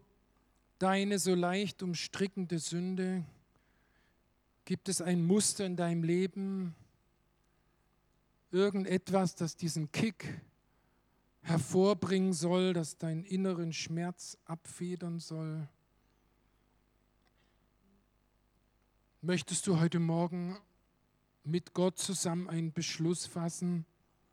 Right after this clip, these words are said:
und sagen, das nächste Mal,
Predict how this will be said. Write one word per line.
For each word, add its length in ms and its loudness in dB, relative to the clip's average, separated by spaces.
und 120 -8
sagen, 460 2
das 200 -2
nächste 420 2
Mal, 500 2